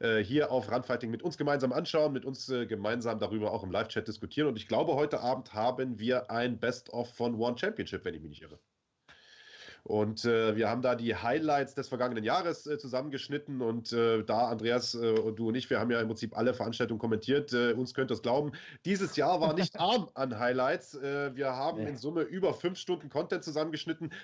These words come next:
Speaker 1: zwei Teile daraus gemacht. Den ersten Teil gibt's heute. Es sind Stars dabei wie Demetrius Johnson, Enrico Kehl, unser deutscher Vertreter, Giorgio Petrosyan, Eddie Alvarez und, und, und. Also die Liste ist, äh, gewissermaßen endlos.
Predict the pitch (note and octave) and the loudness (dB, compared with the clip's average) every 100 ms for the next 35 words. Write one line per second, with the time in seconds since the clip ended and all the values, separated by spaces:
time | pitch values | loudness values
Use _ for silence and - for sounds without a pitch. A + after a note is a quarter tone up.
0 | - - B2 D#3+ D#3 D3+ D3 B2+ C3 B2 | -16 0 4 4 4 2 2 0 0 -2
1 | B2 C3+ A#2+ A2 A#2+ A2+ A#2+ A#2 A2 A2+ | -2 -2 -2 -2 -6 -4 0 0 0 2
2 | B2 B2+ A#2+ A2+ A2 - A2 A#2+ - G#2 | 2 2 0 0 -4 -2 0 0 0 0
3 | G2+ F#2+ G2+ G2+ D#3 C3+ A2+ A#2+ B2+ C#3 | 2 0 -2 0 0 2 0 2 2 0
4 | G#2 F2+ - - - - F3 F3 C#3+ E3 | -8 -14 -18 -20 -14 0 2 2 2 2
5 | E3 D3 - D3+ B2+ B2+ A#2+ A#2 B2+ A2+ | 2 2 4 4 4 2 2 2 0 -2
6 | A#2 A2 G#2 G2+ G2 G#2+ D#3+ D#3+ E3 D3 | -4 -2 -2 0 0 2 2 4 2 0
7 | C#3+ D3+ D#3+ D#3+ B2 G#2+ G#2 G#2+ - - | 0 2 0 0 0 0 -2 -8 -14 -6
8 | - G3 F3+ D#3 D#3+ D#3 C3+ A2 G#2 - | 2 2 4 4 4 4 4 4 0 -6
9 | - - - A3 A#3 - G3+ G3+ - G3 | -20 -12 0 0 0 0 2 2 2 0
10 | G3+ - C#3 C3 B2 C#3 - C#3 B2+ - | 0 0 0 2 0 0 2 2 2 -4
11 | - B2 A#2 A2 A2 G#2+ G2 G2+ E2+ - | -6 -2 -2 -2 -4 -2 -4 -6 -12 -14
12 | - | -20